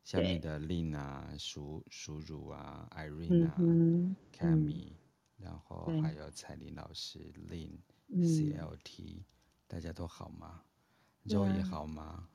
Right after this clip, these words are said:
Speaker 1: Ariel 好吗？
Speaker 2: 嗯，嗯，嗯。
Speaker 1: Ryan 好吗？大家可以在那个，
Speaker 2: 嗯哼。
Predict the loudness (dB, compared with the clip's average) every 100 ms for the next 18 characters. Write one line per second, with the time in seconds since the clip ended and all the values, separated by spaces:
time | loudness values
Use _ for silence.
0 | -8 -2 -2 0 0 2 2 2 0 0
1 | -4 -2 -2 -2 -4 -6 -10 -12 -14 -18
2 | _ -20 -20 _ -4 -2 0 -2 -2 -2
3 | -2 0 0 -2 -8 -14 -16